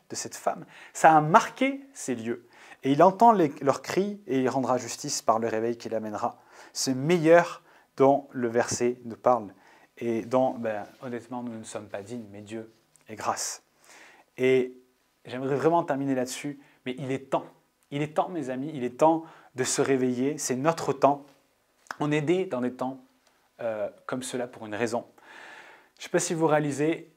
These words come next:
mais sur toute l'histoire de l'humanité, Dieu a voulu que vous naissiez dans ce pays et dans ce temps-là. Et c'est pas pour rien. Il n'y a pas de hasard avec Dieu.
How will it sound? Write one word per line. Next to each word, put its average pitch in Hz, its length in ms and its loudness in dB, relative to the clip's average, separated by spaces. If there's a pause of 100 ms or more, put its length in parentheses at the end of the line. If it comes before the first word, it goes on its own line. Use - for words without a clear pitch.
mais 123 280 -6
sur - 380 -6
toute 254 260 -2
l'histoire 180 420 -2
de 139 80 -2
l'humanité, 135 580 -6
Dieu 131 340 -6
a 127 60 -4
voulu 120 260 -8
que 123 120 -10
vous 104 140 -10
naissiez 110 340 -10
dans 98 180 -10
ce - 240 2
pays 156 460 2 (400)
et 110 40 -14
dans 101 160 -12
ce - 200 -10
temps-là. 101 460 -12
Et - 60 -16
c'est - 140 -14
pas 117 100 -8
pour 107 180 -16
rien. 110 140 -14
Il - 20 -12
n'y 139 60 -2
a 123 40 -6
pas 156 160 -2
de 131 120 -6
hasard 110 300 -8
avec 104 200 -14
Dieu. 101 220 -18